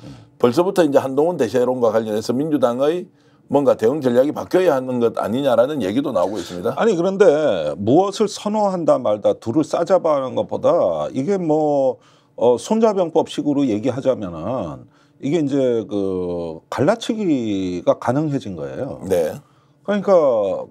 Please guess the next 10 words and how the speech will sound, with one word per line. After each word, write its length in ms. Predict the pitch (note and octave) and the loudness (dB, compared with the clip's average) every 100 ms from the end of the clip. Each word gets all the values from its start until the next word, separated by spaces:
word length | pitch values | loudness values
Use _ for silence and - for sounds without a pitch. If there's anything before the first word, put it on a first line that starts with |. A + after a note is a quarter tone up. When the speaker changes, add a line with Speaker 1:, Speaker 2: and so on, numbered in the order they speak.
| _ | _
Speaker 1:
국민의힘이 920 | - G3+ G#3+ G3+ F#3+ F#3 E3+ D#3+ E3+ D#3 | -4 0 0 -2 -2 -2 -2 -2 -2 -2
쪼개질 440 | G3+ G3+ G#3 E3 | 0 0 0 -2
수도 260 | - G2+ A#2 | -4 -6 -6
있는 220 | D#2+ C3 | -6 -10
거예요. 220 | - F#2+ - _ _ _ _ _ _ _ _ _ - | -16 -18 -20 _ _ _ _ _ _ _ _ _ -2
그러면서 480 | D#3+ F3+ F#3 F#3 D#3 | 0 2 2 2 2
그 520 | C#3 C3 A#2+ A2+ A2 | 2 2 2 2 -2
친윤과 760 | A2 - A3+ A3 G3+ F3+ G3+ A#3 - | -4 -2 0 0 -2 2 2 2 -4
반윤으로 760 | - C#3+ D#3 C#3 C#3 G3 E4 _ _ _ _ | -2 0 0 -2 -2 -2 -4 _ _ _ _
양분되는 580 | G#2 A#2+ A#2 A2 E2+ D#2 | -2 -2 -2 -2 -4 -6